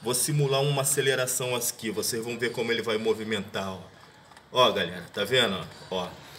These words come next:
nesse movimento aqui, galera, ó, pode ver que aqui vai movimentar, ó. Ele tá jogando, ó. Aqui tá jogando ele pra dentro.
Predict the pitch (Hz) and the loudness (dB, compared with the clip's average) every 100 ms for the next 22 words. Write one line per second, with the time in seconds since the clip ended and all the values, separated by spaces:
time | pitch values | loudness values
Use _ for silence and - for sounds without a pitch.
0 | - - - 131 151 165 151 147 147 139 | -20 -20 0 4 4 4 6 6 6 2
1 | 135 120 - - 151 107 95 90 90 92 | 2 0 -2 -2 0 0 0 -2 -4 -4
2 | - - - 131 131 123 135 139 139 135 | -6 -14 -4 0 0 0 -2 0 -4 -2
3 | 135 131 127 131 107 - 104 90 82 - | -2 -2 -4 -4 -4 -2 -2 -2 -4 -10
4 | - - - 139 139 151 147 156 131 131 | -14 -12 4 4 6 6 6 6 4 4
5 | 127 101 92 90 - - - - 117 165 | 2 0 -2 -6 -14 -16 -16 -2 0 0
6 | 147 156 160 151 160 156 151 170 143 135 | 4 6 6 6 4 4 2 2 4 2
7 | 110 - | 2 -2